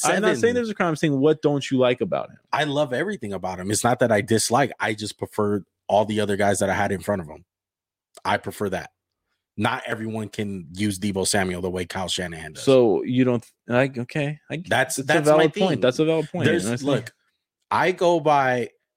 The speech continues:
Speaker 2: whatever, basically, like, guys who are
Speaker 1: seamless in their fit.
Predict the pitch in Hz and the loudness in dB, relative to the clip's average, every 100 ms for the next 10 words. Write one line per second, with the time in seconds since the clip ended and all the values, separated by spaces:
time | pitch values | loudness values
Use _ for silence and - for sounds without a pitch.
0 | _ 107 117 117 131 139 135 - _ _ | _ 0 2 4 2 2 0 -4 _ _
1 | - - 127 127 143 - - 143 131 113 | -20 -20 -4 -2 -2 -4 -2 0 2 2
2 | 98 - - 95 117 123 - 131 123 110 | 0 -6 -6 -2 0 0 -2 0 2 2
3 | 104 95 90 87 131 110 87 - 95 92 | 2 0 -4 -2 -2 -2 -6 -8 -6 -6
4 | 90 - - | -6 -6 -8